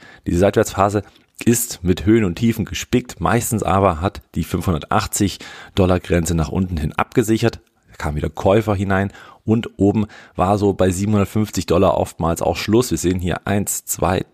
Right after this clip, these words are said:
dreimal dieses Top etwas kurz unter der achthundert Dollar Marke und dann ging es eigentlich rasch wieder runter, runter auch die siebenhundertfünfzig. Also da hat sich's eigentlich nicht wirklich festgesetzt. Insofern verengt sich dieser Korridor jetzt.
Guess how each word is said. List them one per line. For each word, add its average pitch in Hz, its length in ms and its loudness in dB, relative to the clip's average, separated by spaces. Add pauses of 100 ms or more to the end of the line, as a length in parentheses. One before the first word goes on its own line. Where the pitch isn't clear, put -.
dreimal 90 640 0
dieses 82 340 -6
Top - 280 0
etwas 92 380 -2 (440)
kurz 113 280 2
unter 101 240 2
der 82 240 0
achthundert 98 480 -2
Dollar 90 220 4
Marke 87 340 0
und 76 80 -4
dann 82 80 -2
ging 104 140 2
es 110 60 -4
eigentlich 87 200 -4
rasch 90 200 0
wieder 82 160 0
runter, 85 280 0
runter - 680 0
auch - 120 -2
die 87 140 -2
siebenhundertfünfzig. 85 840 -2
Also 80 220 0 (400)
da 80 240 0 (240)
hat - 180 -2
sich's - 160 -2
eigentlich 82 420 0
nicht 87 140 0
wirklich 87 340 0
festgesetzt. - 640 -2
Insofern 92 440 0 (500)
verengt - 380 0
sich - 100 -8
dieser - 220 -4
Korridor 73 440 -4
jetzt. 80 400 -2